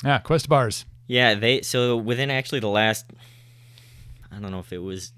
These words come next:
Speaker 2: it was announced within the last couple of weeks, they actually just got purchased for over a billion dollars.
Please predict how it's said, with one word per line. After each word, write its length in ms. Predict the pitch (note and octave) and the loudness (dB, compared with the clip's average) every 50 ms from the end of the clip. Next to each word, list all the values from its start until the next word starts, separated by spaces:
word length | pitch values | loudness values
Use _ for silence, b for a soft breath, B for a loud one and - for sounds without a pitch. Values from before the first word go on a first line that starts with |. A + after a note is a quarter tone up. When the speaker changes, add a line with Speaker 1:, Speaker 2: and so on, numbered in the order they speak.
| - - - - | -20 -20 -20 -12
Speaker 2:
it 140 | F#2+ F#2+ A2+ | -8 -6 -4
was 160 | A#2 A#2 A#2 | -4 -2 -4
announced 560 | A2+ A2 A2 A2 A2 A2 A2 G#2 - - - | -4 -2 -2 0 0 0 0 -2 -4 -8 -12
within 260 | - G2+ G2 E2+ G2+ | -8 -8 -8 -6 -6
the 60 | F#2 F#2 | -8 -6
last 220 | F2 E2+ E2+ E2+ | -6 -6 -8 -10
couple 260 | - - F#2 - F#2 F2+ | -10 -14 -12 -10 -8 -10
of 140 | E2+ - | -8 -8
weeks, 240 | G2 F#2 F#2 - - | -6 -8 -8 -8 -8
they 160 | - G2 G#2 | -8 -6 -4
actually 280 | A#2 A#2+ A#2 A#2 - A2 | -4 -4 -6 -8 -10 -10
just 200 | G2 G2+ G2 - | -6 -6 -8 -6
got 200 | - G2+ E2+ - | -6 -8 -8 -8
purchased 460 | - - G2+ F#2 - F#2 F2+ F2 - - | -8 -8 -8 -8 -6 -8 -8 -8 -10 -16
for 460 | - - - G2+ G2 G2 F#2+ F#2 F2+ - | -18 -14 -10 -8 -6 -4 -4 -4 -4 -4
over 220 | - G#2 G2+ G2+ | -6 -8 -6 -6
a 40 | F#2+ | -6
billion 320 | E2+ - G2 F#2 F2+ E2 D#2+ | -6 -4 -4 -4 -4 -6 -6
dollars. 520 | D#2+ D#2+ B1+ C2+ - - - - - - | -6 -6 -8 -8 -12 -14 -16 -18 -18 -20